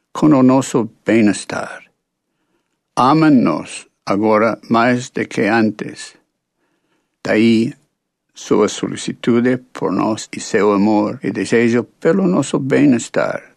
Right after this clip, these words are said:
serem muito maiores do que sentimos por nós próprios. Os relacionamentos podem ser fortalecidos através do véu,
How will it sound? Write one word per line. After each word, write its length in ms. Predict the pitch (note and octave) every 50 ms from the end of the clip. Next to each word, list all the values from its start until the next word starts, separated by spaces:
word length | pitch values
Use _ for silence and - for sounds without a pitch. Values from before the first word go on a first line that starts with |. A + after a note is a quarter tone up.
| _ _ _ _ _ _ _ _ _
serem 520 | _ - - - - A2+ B2 B2 A#2 A2+ G2
muito 420 | G#2 A2 B2 D3+ D3+ D#3 - -
maiores 760 | - D3+ C#3+ A#2 G#2 G#2 - - - - - - - - - - - _ _ _ _
do 120 | - F2
que 160 | - - G2
sentimos 920 | - - - E2 D2+ - - - A2+ G#2 G2+ G2 F#2+ F#2 G2 - - - - _ _ _ _ _ _ _ _ _ _
por 160 | - - E2
nós 240 | F2+ F2+ - - -
próprios. 1000 | - _ - - - - - _ - - - F#2+ G#2 A2 - _ _ _ _ _ _ _ _ _ _ _ _ _ _ _ _ _ _ _ _ _ _ _ _ _ _ _ -
Os 380 | - B2+ C3+ - - - - -
relacionamentos 1600 | - - C3+ B2 B2+ C3 B2+ - - - D3 C3+ C#3+ D3+ D3+ C#3+ C3 B2+ A#2+ A#2 A2 G2 F#2+ - - - G#2+ - - - - - _ _ _ _
podem 300 | - E3+ E3+ E3+ F3+ E3
ser 240 | D3 - - D3 B2+
fortalecidos 1120 | - - - B2 A#2 - A#2+ G#2 F#2 G2+ - - - - A2+ G#2 - - - - - - - -
através 480 | - - - G#2+ F2 F#2 G2+ F#2+ F#2 F#2
do 180 | F#2+ - F#2 -
véu, 540 | G2 G2 G#2 G2 F2+ - - - - -